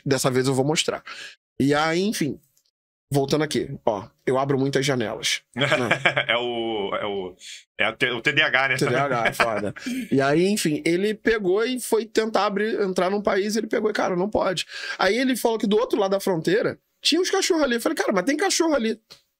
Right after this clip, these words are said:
Speaker 1: "Tá, mas são cachorros daqui, do, do nosso país."
Speaker 2: <laughs>
Speaker 1: Assim, o cara falou desse jeito. Ele puto, mano. Eu falei, "Caralho, que merda." Mas,
Speaker 2: É foda.
Speaker 1: enfim, voltando à viagem. Cara, é interessante, mano. Eu acho que essa,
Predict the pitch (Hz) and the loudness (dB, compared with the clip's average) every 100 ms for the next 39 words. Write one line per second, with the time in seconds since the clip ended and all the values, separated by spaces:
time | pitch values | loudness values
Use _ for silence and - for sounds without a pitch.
0 | _ 180 127 113 - 113 135 - 143 143 | _ -2 0 -2 -2 -2 -2 0 0 -2
1 | 156 160 135 107 127 127 131 147 110 - | -2 -4 -6 -4 -2 -2 -2 -2 -2 -4
2 | 98 - - - _ - 214 359 277 185 | -6 -8 -10 -12 _ -2 2 4 4 4
3 | 185 196 214 220 165 156 277 - 330 202 | 2 2 2 2 0 2 2 4 2 2
4 | 185 - - - - 170 226 302 - 220 | 2 0 -12 -14 -6 0 0 -2 -4 0
5 | 214 220 151 147 147 160 156 - 120 131 | 0 0 0 0 0 -2 -4 -2 -2 -2
6 | 139 151 127 127 135 190 226 - - - | -2 -2 0 0 0 0 0 -4 -6 -12
7 | - _ 78 147 370 - 185 190 254 - | -12 _ -8 -4 -4 0 0 0 0 0
8 | 254 254 285 175 156 147 214 196 226 294 | 0 0 0 0 -2 0 0 0 -2 0
9 | 240 240 147 120 226 104 131 139 147 175 | -2 -2 -4 -4 -4 -6 -2 0 0 -2
10 | - 190 180 165 - 165 | -2 0 0 -2 -2 -2